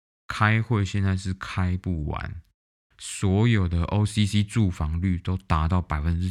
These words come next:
九十五以上，这非常的可怕，你知道吗？你到每一家饭店，住房率都是接近满房。你会想说，你在十二月当时，你会想说，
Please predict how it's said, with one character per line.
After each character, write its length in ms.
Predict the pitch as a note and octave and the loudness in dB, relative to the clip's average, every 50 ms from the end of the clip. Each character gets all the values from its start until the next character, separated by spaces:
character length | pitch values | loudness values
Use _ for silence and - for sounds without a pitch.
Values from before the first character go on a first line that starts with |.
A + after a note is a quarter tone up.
| - | -4
九 300 | - - - F2+ E2 D2+ | -4 -2 0 0 2 0
十 320 | D2 - - - - F2 F2+ | -2 -4 -8 -8 -4 -2 -2
五 180 | F#2+ F#2 E2+ | 0 0 -2
以 220 | D#2+ D2 D2 D2 D#2+ | -4 -6 -6 -8 -8
上， 320 | E2 - - D2+ D2+ D2 C#2+ _ _ _ _ _ _ _ _ _ _ _ _ _ _ _ _ _ _ _ | -10 -8 -6 -6 -6 -6 -8 _ _ _ _ _ _ _ _ _ _ _ _ _ _ _ _ _ _ _
这 140 | - D#3 D3+ | -4 -4 -4
非 480 | D3 - - - E3+ E3 E3+ F3+ F3+ | -4 -4 2 4 4 6 6 6 4
常 220 | - - B2 G#2 G2+ | 4 4 4 4 4
的 80 | G2+ | 2
可 280 | - - - F#2 D#2+ D#2 | 2 2 2 2 2 4
怕， 220 | D#2+ G#2 G#2+ G2+ | 4 2 4 4
你 100 | F#2 E2 | 2 2
知 120 | D#2 E2+ F#2+ | 2 2 2
道 120 | F#2+ F#2+ | 2 2
吗？ 180 | F2 D#2+ D#2+ - _ _ - - _ - | 2 0 -2 -6 _ _ -20 -20 _ -2
你 120 | - F#2+ | 0 0
到 220 | F#2 - C#3 C3+ B2+ | 2 2 2 4 4
每 200 | A2 G2 F2 E2 | 4 4 4 6
一 140 | F#2 A#2 A#2 | 4 4 2
家 300 | A#2 - A2 G2+ G#2 G#2 | 2 2 2 2 2 2
饭 320 | - - G2+ F#2 F2 F2 | 0 0 0 2 2 0
店， 240 | - F#2+ F2 E2 D#2+ _ _ _ _ _ _ _ _ - | 0 0 0 0 -2 _ _ _ _ _ _ _ _ -2
住 220 | - C#3+ C3+ A2 | 2 2 4 4
房 240 | G2 - E2+ E2+ G2+ | 4 2 2 2 4
率 100 | A2+ G#2+ | 2 2
都 300 | G#2 - - G#2+ G#2 G#2+ | 0 2 2 4 4 4
是 400 | G#2+ - - - - A#2 G#2 F#2 | 2 0 -4 -4 -2 -2 -2 -2
接 260 | F#2+ - - G2+ G2+ | -2 0 2 2 4
近 200 | F#2+ - G#2 G2+ | 4 2 0 2
满 360 | F#2 E2 D#2 D2 C#2 C2+ C2+ | 2 2 0 0 0 -2 -4
房。 300 | C#2 - - D2 C#2 C#2 - _ _ _ _ - | -8 -8 -8 -8 -8 -8 -12 _ _ _ _ 2
你 140 | F#2+ F#2 F2 | 2 2 2
会 200 | E2+ - C3 A#2+ | 4 2 2 2
想 280 | G2+ - - D#2+ D2+ D2+ | 2 2 0 0 0 0
说， 200 | E2 F#2+ F#2+ G2 | -2 -2 -2 0
你 120 | - F#2+ F#2 | 0 0 2
在 140 | A2+ B2+ B2 | 2 2 0
十 180 | - - F#2+ | 0 2 2
二 160 | F#2 G2+ G#2+ | 2 4 4
月 180 | A2 G#2+ G#2+ G2+ | 4 4 2 2
当 300 | F#2+ - G2 F#2+ G#2 G#2+ | 2 0 0 0 0 0
时， 200 | G#2 - - E2 | -2 -4 -6 -4
你 140 | D#2+ D#2+ E2 | -2 0 0
会 80 | F#2+ | 0
想 160 | G2 F#2+ D#2+ D2+ | 0 0 -2 -2
说， 200 | D#2 E2 E2+ | -2 -2 -4